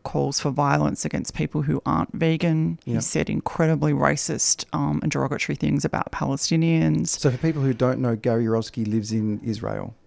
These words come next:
Speaker 2: Or, or most, I think he lives in America, but he's, he's
Speaker 1: Yeah.
Speaker 2: Jewish, and he, he had,
Speaker 1: Yeah.
Speaker 2: has spent a lot of time in Israel and in America.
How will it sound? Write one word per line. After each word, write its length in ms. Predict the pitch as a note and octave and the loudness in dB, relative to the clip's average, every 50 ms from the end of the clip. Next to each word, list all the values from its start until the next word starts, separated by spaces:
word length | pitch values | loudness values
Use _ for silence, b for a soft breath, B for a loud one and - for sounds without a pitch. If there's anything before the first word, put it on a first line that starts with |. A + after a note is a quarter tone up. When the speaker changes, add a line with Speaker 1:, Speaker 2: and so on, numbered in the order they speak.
| _ _ _ _ _ _ _ _ _ _ _ _ | _ _ _ _ _ _ _ _ _ _ _ _
Speaker 2:
Or, 220 | - B2+ A#2+ A2+ A2+ | 4 4 4 4 4
or 140 | A2 A#2+ A#2 | 2 2 2
most, 320 | A#2 A#2+ A#2+ A#2 A2+ - - | 2 4 2 2 0 -2 -4
I 80 | - C3 | -2 0
think 160 | - F3 D3 | 0 0 0
he 80 | D3 C#3 | 2 2
lives 160 | D3 C#3+ B2+ | 2 2 2
in 80 | C3+ | 2
America, 380 | C3 B2+ B2+ B2+ B2+ A#2+ - B2 | 4 4 4 4 2 2 0 -2
but 100 | - A#2 | -2 -2
he's, 240 | A2+ A2+ G#2+ G#2+ - _ - - | -2 -2 -4 -6 -10 _ -8 -4
he's 80 | - B2 | 0 0
Speaker 1:
Yeah. 180 | D3 - - - | 0 0 2 2
Speaker 2:
Jewish, 320 | C#3 C#3 C#3 C#3 C3 - | 2 2 2 2 0 -2
and 160 | - A#2+ A#2+ A#2 | -4 -4 -2 -2
he, 300 | A2+ A2+ A2+ A2+ A2+ - | 0 0 -2 -2 -4 -6
he 280 | - A#2 B2 A2+ A2+ G#2 | -6 -4 -4 -4 -2 -2
had, 260 | - A#2+ B2 A#2 - - | 0 0 0 0 -2 -4
Speaker 1:
Yeah. 60 | - A#2 | -4 -2
Speaker 2:
has 160 | C3+ C#3 B2+ | -2 -2 -2
spent 200 | - - C3 A#2+ | -2 0 0 2
a 20 | |
lot 80 | A#2 A2+ | 2 2
of 60 | A2 | 0
time 340 | G#2+ - - A#2 A2 A2 A2 | -2 -4 -4 -4 -2 -2 -2
in 80 | A2 G#2+ | -2 -4
Israel 560 | A2 G#2+ A2+ A2+ A2 A2 G#2+ G#2+ G#2+ A2 A2+ - _ _ - | -4 -2 -2 0 0 2 2 0 0 -2 -6 -10 _ _ -8
and 120 | G#2+ A2 | -6 -6
in 80 | A2 G#2+ | -4 -4
America. 460 | G#2+ A2 - - - - - - D3 | -4 -6 -6 -6 -8 -10 -12 -14 -14